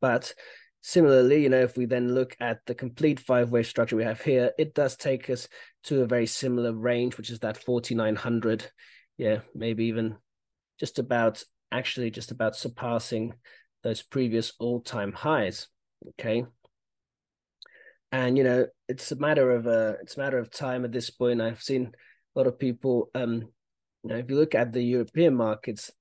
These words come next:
a lot of them are already, um, are al-, are already, uh, reaching those all-time highs. Yeah, we have, for example, here the dax. We can see a comparison. The dax actually did, has already, uh,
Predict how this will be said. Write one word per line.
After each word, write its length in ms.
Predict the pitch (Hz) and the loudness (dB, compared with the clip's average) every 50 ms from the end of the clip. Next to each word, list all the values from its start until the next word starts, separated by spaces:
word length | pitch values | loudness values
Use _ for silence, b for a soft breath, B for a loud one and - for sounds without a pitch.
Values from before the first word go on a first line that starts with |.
| _ - | _ -4
a 40 | 120 | 0
lot 120 | 127 147 156 | 2 4 4
of 120 | 143 131 | 4 2
them 260 | 127 120 120 110 - - | 2 2 2 0 -4 -4
are 100 | - 117 | -4 -2
already, 640 | 120 120 120 113 117 117 117 120 117 113 113 110 113 - | 0 0 0 -2 -2 -2 -4 -2 -2 -4 -4 -6 -6 -4
um, 360 | 117 113 107 107 107 104 - - _ _ _ _ _ _ _ _ _ _ _ _ _ _ _ _ _ _ _ _ _ _ b b b b b b b b - | -4 -4 -2 -4 -6 -8 -10 -14 _ _ _ _ _ _ _ _ _ _ _ _ _ _ _ _ _ _ _ _ _ _ b b b b b b b b -10
are 100 | - 127 | -4 0
al-, 300 | 123 131 131 127 123 - - | 2 4 4 2 2 -2 -2
are 100 | 131 131 | 0 2
already, 540 | 131 131 123 120 123 131 131 123 110 104 - | 2 2 2 2 2 0 0 0 -2 -2 -2
uh, 160 | 113 113 113 | 0 -2 0
reaching 400 | 110 117 120 117 117 - 127 117 | 0 0 -2 -2 -4 -6 -6 -4
those 300 | 113 113 107 107 - - _ _ - - _ _ _ | -2 -4 -4 -4 -8 -12 _ _ -20 -20 _ _ _
all-time 440 | - 123 120 117 - - - 110 104 | -6 -6 -6 -6 -6 -6 -4 -4 -4
highs. 400 | - 120 113 117 117 110 110 117 | -4 -2 -2 0 0 -2 0 0
Yeah, 120 | 123 123 | 0 2
we 140 | 123 117 107 | 2 0 -2
have, 180 | 110 117 113 - | -4 -6 -6 -2
for 100 | 120 120 | -2 -2
example, 380 | 110 113 117 117 113 104 107 | 0 0 0 0 0 -2 -4
here 200 | 104 101 117 117 | -4 -4 -4 -4
the 80 | 101 107 | -4 -4
dax. 500 | 95 - 135 131 117 98 - - - - | -4 -2 0 0 0 -2 -2 -6 -10 -10
We 80 | - - | -10 -10
can 160 | - 127 117 | -8 -8 -8
see 200 | - - 110 107 | -4 -4 -4 -4
a 40 | 107 | -4
comparison. 760 | - - - - - 127 113 120 - - - 117 117 117 - B B B B B B B B B _ _ - | -6 -10 -14 -10 -6 -4 -4 -4 -4 -4 -2 -2 -2 -2 -4 B B B B B B B B B _ _ -10
The 80 | 117 113 | -10 -6
dax 360 | - - 127 117 107 - - | -2 0 0 0 0 -2 -4
actually 380 | - 123 123 - - - 127 117 | -4 -4 -4 -2 -2 -4 -4 -4
did, 340 | 117 - 135 135 127 117 - - | 0 2 2 2 2 2 -2 -14
has 300 | - - - 135 135 135 | -12 -8 -6 -4 -2 -2
already, 480 | 127 123 120 117 113 117 117 113 - - | 0 0 0 0 0 0 -2 -2 -4 -6
uh, 280 | - 113 110 107 104 | -6 -4 -4 -4 -4